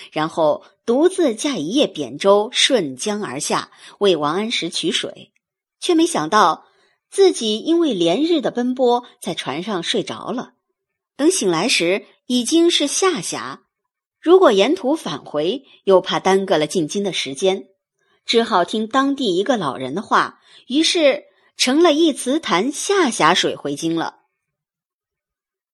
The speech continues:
到了王安石的府邸，苏东坡想起去年改诗之事，羞愧不已，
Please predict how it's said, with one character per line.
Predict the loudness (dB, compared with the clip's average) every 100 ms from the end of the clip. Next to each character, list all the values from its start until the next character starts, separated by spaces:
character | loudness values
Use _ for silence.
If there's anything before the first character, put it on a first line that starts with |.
| 0
到 | 4
了 | 6 8
王 | 6
安 | 4 2
石 | 0 0
的 | -2
府 | 0 -2
邸， | -2 -6 -8 _ _ _
苏 | 0 6
东 | 6
坡 | 6 0
想 | 2 -2
起 | -2 -2 -2
去 | 0 0
年 | 0 0 0 -4
改 | -8 -6
诗 | -2 -2
之 | -2 0
事， | 0 -2 -6 _ _ _
羞 | -4 0 0 -2
愧 | -4 -4 -4
不 | -8
已， | -12 -14 -20